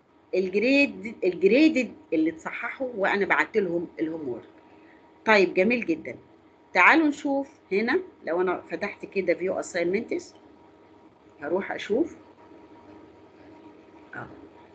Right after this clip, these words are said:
ده ال-، دي ادي الصفحة اللي عندي موجودة بالتفاصيل. كل طالب او كل معلم منكم، آه، اقصد يعني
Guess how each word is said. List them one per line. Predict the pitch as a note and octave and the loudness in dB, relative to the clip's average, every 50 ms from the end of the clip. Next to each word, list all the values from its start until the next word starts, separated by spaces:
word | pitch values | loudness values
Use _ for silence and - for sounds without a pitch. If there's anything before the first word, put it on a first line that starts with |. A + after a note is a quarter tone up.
| - - | -18 -8
ده | - G3+ G3+ A#3+ D4 C#4+ - - _ _ _ _ _ _ _ - | 2 4 4 4 4 2 -8 -20 _ _ _ _ _ _ _ -10
ال-، | C#3+ D3 D3+ C#3 C3+ C#3 C3+ C3+ C#3 C3+ B2+ A#2 A#2 A#2 A2 F#2+ - - - - - - - - _ - - - - D4+ D4 D4 - - _ _ - - - - - _ - - - - - - - - C#3 | -10 -8 -8 -8 -8 -8 -8 -8 -10 -10 -12 -14 -14 -16 -18 -20 -20 -20 -20 -20 -20 -20 -20 -20 _ -20 -20 -20 -20 -20 -20 -20 -20 -20 _ _ -20 -20 -20 -20 -20 _ -20 -20 -20 -20 -20 -20 -20 -12 -8
دي | E3 G3 A3 A3 - - - - - - - - - - - - - - | -8 -6 -6 -8 -10 -16 -20 -20 -20 -20 -20 -20 -20 -16 -16 -14 -8 -6
ادي | D#3+ D3+ | -8 -8
الصفحة | - - - - E3+ - - - | -8 -14 -10 -10 -10 -10 -8 -10
اللي | C3+ C#3 C#3 | -8 -6 -4
عندي | C3 E3+ F#3+ A3 G#3+ E3+ F#3 F3+ - - - - - - - - - - - - C#3 | 0 0 2 2 2 0 -2 -6 -6 -8 -16 -20 -20 -20 -20 -20 -20 -20 -20 -12 -8
موجودة | C#3 C#3+ C#3+ E3+ G3+ A3 F#3 D#3+ | -8 -8 -6 -4 -4 -2 0 0
بالتفاصيل. | D#3 - C#4 - F#3+ D#3+ - D#3 - - - F#3+ F3 F3 E3+ - - - - - - - - - - - | 0 -2 -2 -4 -8 -14 -14 -16 -14 -8 -6 -4 -2 -2 -4 -6 -10 -20 -20 -20 -20 -20 -20 -20 -8 2
كل | - D4+ E4 D#4+ D4 C#4 C4+ A#3+ A3+ - - - - _ _ _ _ _ - D3 - - | 6 8 10 10 10 10 8 6 4 2 -4 -16 -20 _ _ _ _ _ -16 -14 -12 -4
طالب | A3 G#3+ G#3 G3 G3 G3 - - - - - - - - - - | 0 0 2 2 2 0 -2 -6 -20 -20 -20 -20 -20 -20 -10 -4
او | C#3+ D#3 | -4 -4
كل | D3+ - B3+ B3 A3+ F#3 C#3+ - - - | -2 2 4 4 4 4 0 -4 -4 -6
معلم | C#3+ C#3+ - D#3 F#3 G#3+ G3+ F#3 F3 | -6 0 2 2 2 2 0 0 0
منكم، | F3+ A3 C#4 C#4 - E4+ G4+ A4 G#4+ - - - _ _ - _ - - | 2 2 2 2 2 2 2 2 2 -2 -18 -20 _ _ -20 _ -20 -14
آه، | - C#3 D3 D3 C#3 C#3 C3+ B2+ F#2+ - - - - C#3+ A#2+ - - - - - - | -12 -8 -8 -6 -6 -4 -6 -6 -8 -10 -12 -14 -14 -14 -12 -12 -10 -10 -6 2 4
اقصد | A#3 - - - - F3+ D#3+ D#3+ | 4 4 4 0 -4 -6 -2 0
يعني | F3+ G3 G#3+ A3 A3 A3 A3 A3 | 2 2 4 2 2 0 -2 -4